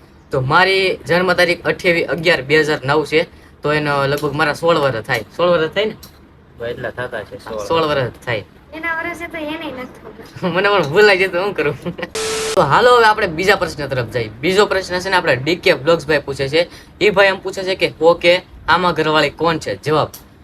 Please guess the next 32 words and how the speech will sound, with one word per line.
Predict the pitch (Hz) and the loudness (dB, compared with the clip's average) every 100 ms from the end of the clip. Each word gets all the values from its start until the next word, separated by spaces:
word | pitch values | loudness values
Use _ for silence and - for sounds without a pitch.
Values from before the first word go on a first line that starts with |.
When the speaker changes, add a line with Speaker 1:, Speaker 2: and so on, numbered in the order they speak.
| _ - | _ 2
Speaker 1:
તો | 180 | 4
આપણે | 190 202 | 4 2
જ્યારે | 196 165 | 0 -2
સો | - 175 208 | 0 2 2
કે | 208 | 2
ફોલોવર | 190 196 196 190 | 0 2 2 2
થાય | 190 214 | 2 0
ને, | 185 | 0
આપણે | 143 147 151 | -2 -2 -2
Instagram-માં | 170 170 160 160 | 0 2 2 0
અત્યારે | 156 139 | -4 -4
સત્તાણું | - 165 175 170 | -6 -2 0 0
કે | 151 | -2
ફોલોવર | 139 143 139 | -4 -2 -2
છે, | 131 160 - - - 170 | -2 -4 -6 -18 -8 -2
એમાં | 208 | 2
જ્યારે | 202 196 | 4 2
સો | 135 202 | 4 2
કે | 214 202 | 2 0
ફોલોવર | - 196 190 | 2 2 2
થાય | 185 202 180 | 2 -4 -4
ને, | 156 - | -8 -12
ત્યારે | - - 170 | -18 -2 2
આપણે | 170 170 | 2 2
એમ | 160 156 | -4 0
કહેવાનું | 165 160 | 0 0
છે | 156 | -4
કે | 139 | -4
"હામા | 123 143 139 | -2 0 0
ઘરવાળી | 139 135 120 | 0 -2 -2
કોણ | 107 143 131 | -4 -4 -4
છે?" | 123 | -6